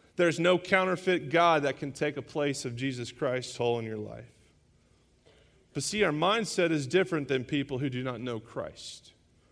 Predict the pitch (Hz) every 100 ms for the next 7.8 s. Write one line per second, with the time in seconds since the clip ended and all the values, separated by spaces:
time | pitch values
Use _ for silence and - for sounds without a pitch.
0 | _ _ _ 160 156 185 170 - - 196
1 | 226 220 - - 196 185 180 - 196 185
2 | 156 156 202 214 160 - 139 156 151 160
3 | 151 123 147 165 196 185 147 151 151 170
4 | 175 160 156 170 165 165 175 139 147 165
5 | - - - 175 190 190 156 135 135 -
6 | 160 151 127 175 180 160 135 - 160 160
7 | 180 - 151 131 - 175 - -